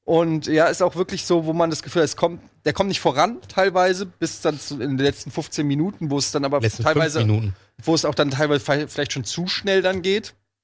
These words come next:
Speaker 1: Ähm, und das, das stimmt, aber ich find trotzdem generell die Idee, find ich ganz interessant. Ich find auch, dass die Bedrohung sich schön in,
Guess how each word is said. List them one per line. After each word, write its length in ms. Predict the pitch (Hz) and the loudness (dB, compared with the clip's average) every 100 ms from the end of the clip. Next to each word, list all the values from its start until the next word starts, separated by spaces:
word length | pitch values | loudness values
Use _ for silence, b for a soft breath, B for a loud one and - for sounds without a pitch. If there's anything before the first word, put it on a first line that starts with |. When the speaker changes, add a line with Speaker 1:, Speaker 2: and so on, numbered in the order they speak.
| _ _ _ _ - | _ _ _ _ -4
Speaker 1:
Ähm, 380 | 151 135 127 127 b b b b b - | 2 4 4 0 b b b b b 0
und 240 | 156 143 | 2 4
das, 220 | - - | 2 2
das 160 | - 147 | 0 0
stimmt, 280 | - 202 - | 2 0 2
aber 140 | 151 | 0
ich 140 | 151 - | 0 0
find 240 | 185 - | -4 -2
trotzdem 500 | 196 - - 185 165 | -2 -2 0 0 2
generell 480 | 165 165 147 170 185 | 0 2 2 2 2
die 220 | 160 151 | -2 -4
Idee, 480 | 147 113 147 202 247 | -4 2 2 2 -2
find 260 | - 214 | -6 -8
ich 100 | 208 | -4
ganz 220 | - 202 - | -4 -4 -6
interessant. 500 | 170 190 - 185 113 | -10 -8 -2 -2 -2
Ich 100 | - | -4
find 180 | 185 | -4
auch, 160 | - 110 | -4 -2
dass 160 | 160 - | -4 -2
die 100 | 143 | -6
Bedrohung 460 | 127 131 170 196 | -4 0 0 0
sich 200 | - 165 | -4 -2
schön 380 | - 170 170 160 | 0 0 0 -4
in, 160 | 160 | -8